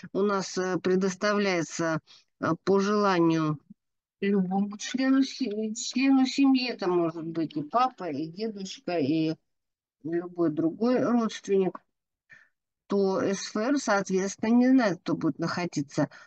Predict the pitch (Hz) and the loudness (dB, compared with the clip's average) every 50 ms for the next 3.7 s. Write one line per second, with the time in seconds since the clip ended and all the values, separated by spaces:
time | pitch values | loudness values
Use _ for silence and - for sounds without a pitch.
0 | _ _ _ _ - 156 - - - - 151 139 123 123 98 - - - - _ | _ _ _ _ -2 0 2 2 4 4 4 4 4 4 2 0 -2 -8 -14 _
1 | _ _ _ _ _ _ _ - _ - - - - 175 175 180 165 - 180 175 | _ _ _ _ _ _ _ -20 _ -20 -20 -12 -6 -2 0 0 0 2 2 2
2 | 180 175 165 147 - - 139 139 - - - - - _ _ - - - - - | 4 4 2 0 0 0 -2 -2 -4 -8 -12 -12 -12 _ _ -20 -18 -18 -18 -20
3 | - _ _ _ _ - - 156 156 156 151 202 214 | -20 _ _ _ _ -6 -2 -2 0 0 2 2 0